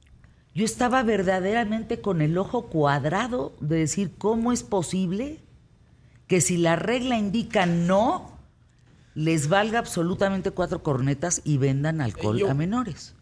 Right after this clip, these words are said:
Speaker 2: yo quiero comentar algo. Eh, están hablando como si esto no hubiera pasado en su generación. ¿Pasaba?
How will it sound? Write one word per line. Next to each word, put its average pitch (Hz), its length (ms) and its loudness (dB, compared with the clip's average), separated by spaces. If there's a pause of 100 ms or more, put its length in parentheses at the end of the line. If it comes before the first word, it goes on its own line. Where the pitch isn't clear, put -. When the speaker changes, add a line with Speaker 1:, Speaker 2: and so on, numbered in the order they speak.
(120)
Speaker 2:
yo 147 520 2
quiero 127 180 0
comentar 104 420 0
algo. 101 340 -2 (580)
Eh, 120 260 2
están 165 240 2
hablando 170 440 0
como 120 200 -4
si 131 140 -4
esto 135 160 -2
no 131 100 0
hubiera 120 300 0
pasado 117 260 -2
en 107 80 -2
su 104 120 -6
generación. 110 480 -2
¿Pasaba? 170 520 0